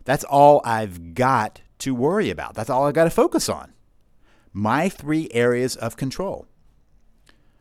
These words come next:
I've just got to take over where I haven't been in control of those th-, three things." So what are those three things you can control? It's three A's. Aspiration,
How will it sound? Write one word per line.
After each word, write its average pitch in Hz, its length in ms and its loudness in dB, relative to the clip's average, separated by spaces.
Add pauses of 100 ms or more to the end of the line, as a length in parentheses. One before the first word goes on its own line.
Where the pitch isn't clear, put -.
(260)
I've 110 220 -6
just 113 300 -8
got 123 140 -2
to 120 100 -6
take 135 520 -8 (120)
over 123 720 -4 (460)
where 127 260 0
I 123 120 -2
haven't 123 580 -8
been 85 180 -10
in 82 140 -10
control 78 500 -14
of 87 120 -14
those 90 200 -10
th-, - 240 -16
three 113 220 -10
things." - 420 -12 (2000)
So 139 200 -2
what 156 160 4
are 165 80 4
those 135 240 0
three 127 240 -6
things 123 280 -4
you 110 100 -6
can 113 180 -10
control? 92 460 -8 (720)
It's 98 200 -12
three 123 340 -6
A's. - 400 -12 (1400)
Aspiration, 120 680 -4